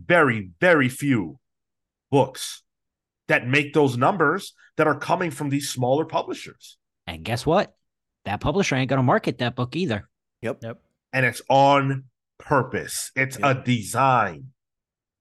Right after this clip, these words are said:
Speaker 1: It's designed to exploit.
Speaker 2: Yep.
Speaker 1: So when we
Speaker 2: But
Speaker 1: see all these publishers popping up,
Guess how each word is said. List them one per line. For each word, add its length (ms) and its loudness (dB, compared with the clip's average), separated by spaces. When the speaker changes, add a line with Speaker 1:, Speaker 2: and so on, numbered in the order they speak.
Speaker 1:
It's 200 -2
designed 920 2
to 120 -2
exploit. 500 -8
Speaker 2:
Yep. 140 -20
Speaker 1:
So 200 2
when 160 4
we 80 0
Speaker 2:
But 80 0
Speaker 1:
see 100 2
all 120 6
these 120 2
publishers 460 2
popping 360 2
up, 200 0